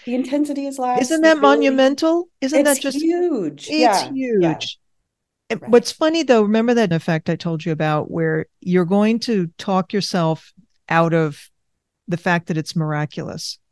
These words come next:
Speaker 2: You're gonna
Speaker 1: Yeah.
Speaker 2: talk yourself
Speaker 1: <laughs> Yeah.
Speaker 2: down, almost
Speaker 1: Yeah,
Speaker 2: saying,
Speaker 1: yeah.
Speaker 2: "Oh, it must have not been that bad." That's
Speaker 1: Yeah.
Speaker 2: a,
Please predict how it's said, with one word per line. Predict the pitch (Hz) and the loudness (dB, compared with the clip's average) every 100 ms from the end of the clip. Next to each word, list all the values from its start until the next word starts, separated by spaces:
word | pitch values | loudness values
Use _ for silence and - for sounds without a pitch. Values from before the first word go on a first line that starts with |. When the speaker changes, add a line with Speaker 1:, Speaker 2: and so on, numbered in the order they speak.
| _ | _
Speaker 2:
You're | 202 185 | -4 -2
gonna | 220 | -2
Speaker 1:
Yeah. | 208 | -2
Speaker 2:
talk | - 220 240 | -2 -2 -2
yourself | 208 - 190 - | -2 0 -2 -2
Speaker 1:
<laughs> | |
Yeah. | 190 | 0
Speaker 2:
down, | 175 170 170 165 | 2 2 2 0
almost | 175 180 175 170 | -2 0 0 -2
Speaker 1:
Yeah, | 190 | -2
Speaker 2:
saying, | 170 165 | -2 -4
Speaker 1:
yeah. | - - - _ _ _ _ - | -8 -20 -20 _ _ _ _ 0
Speaker 2:
"Oh, | 247 240 233 226 220 - - | 2 4 4 4 0 -2 -2
it | 262 | -2
must | 262 254 - | 2 0 2
have | 214 | 2
not | 196 170 | 4 2
been | 180 165 | 0 0
that | 151 165 165 | -2 -4 -2
bad." | 156 151 147 151 _ _ _ - | -2 0 -4 -6 _ _ _ -4
That's | 196 208 - | 0 0 -2
Speaker 1:
Yeah. | |
Speaker 2:
a, | 254 | -6